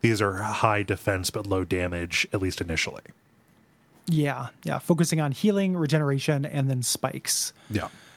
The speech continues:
Speaker 2: Um, you know, so, uh, the, uh, the two kind of biggest status effects spikes, uh, are, like,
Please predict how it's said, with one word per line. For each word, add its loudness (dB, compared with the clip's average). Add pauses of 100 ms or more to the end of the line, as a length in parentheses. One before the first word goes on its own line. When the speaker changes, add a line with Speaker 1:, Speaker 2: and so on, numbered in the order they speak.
(180)
Speaker 2:
Um, 0
you 2
know, 0
so, 2
uh, 0 (100)
the, 2
uh, -2 (100)
the 0
two 4
kind 2
of 2
biggest 0
status 2
effects 0
spikes, 0
uh, -12
are, 2
like, 0